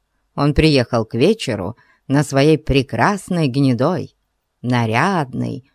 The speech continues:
в зелёном фраке с розовым галстуком и с хлыстиком с золотым набалдашником. Мистер Добин обещал показать ему Тауэр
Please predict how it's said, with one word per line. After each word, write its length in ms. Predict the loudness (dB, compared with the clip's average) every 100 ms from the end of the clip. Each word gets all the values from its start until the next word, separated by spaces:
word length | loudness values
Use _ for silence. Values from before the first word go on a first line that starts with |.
| _
в 80 | -6
зелёном 500 | 0 2 2 0 -4
фраке 640 | -4 -2 -2 -4 -8 -10
с 100 | -6
розовым 500 | -2 0 0 0 -2
галстуком 920 | -2 0 0 -2 -10 -10 -10 -8 -10 -10 _ _ _
и 120 | 2 2
с 140 | 0
хлыстиком 880 | 0 2 2 -2 -8 -8 -4 -6 -6 -16 _
с 100 | -12
золотым 680 | 0 2 2 0 0 0 2
набалдашником. 1200 | 2 0 -2 -2 -4 -6 -12 -12 -10 -12 -12 -16 _ _ _ _ _ _ _ -8
Мистер 520 | -2 0 0 0 0
Добин 440 | 2 2 2 0
обещал 440 | 0 0 0 -2 0
показать 560 | -2 -2 -2 0 -2
ему 220 | -2 -2 -2
Тауэр 840 | -2 0 0 0 -2 -4 -8 -12